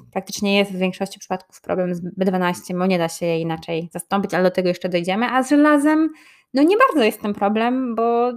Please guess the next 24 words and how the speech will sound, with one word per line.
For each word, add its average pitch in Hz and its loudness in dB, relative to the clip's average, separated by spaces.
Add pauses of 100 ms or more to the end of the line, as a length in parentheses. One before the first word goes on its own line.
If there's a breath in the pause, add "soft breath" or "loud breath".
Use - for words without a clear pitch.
(120)
te 240 0
źródła 269 2
pokarmowe, 220 -2
te 208 -16
tofu, 196 -2
źró-, 208 -8
y, 208 -6
na-, 208 -6
nasiona 220 -4
roślin 226 -6
strączkowych, 202 -6
one 254 -2
ogarniają 254 0
temat. 185 -6
To 214 0
właśnie 226 -2
wegetarianie 220 2
mają 185 -2
gorzej. - -10 (680 loud breath)
I 254 -2
dlaczego? 269 2
Dlatego, 233 0
że 190 -6 (580)
wapń 202 -2